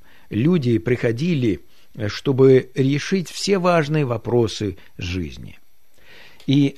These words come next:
друзья, во многих, во многих местах в Священном Писании, в Ветхом Завете, мы встречаем именно упоминание о том, что судьи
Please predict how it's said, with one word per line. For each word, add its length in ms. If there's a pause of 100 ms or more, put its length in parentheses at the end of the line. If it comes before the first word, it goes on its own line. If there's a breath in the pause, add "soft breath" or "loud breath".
(160)
друзья, 400
во 160
многих, 640
во 140
многих 440
местах 420
в 60
Священном 480
Писании, 640 (460 loud breath)
в 40
Ветхом 400
Завете, 520 (260 loud breath)
мы 360
встречаем 580
именно 460
упоминание 760
о 40
том, 360
что 280
судьи 600